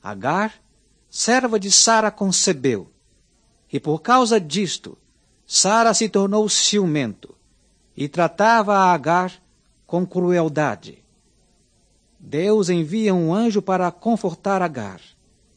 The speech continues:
e diz a ela que seu filho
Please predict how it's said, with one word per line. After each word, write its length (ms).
e 100
diz 460
a 120
ela 260
que 180
seu 240
filho 580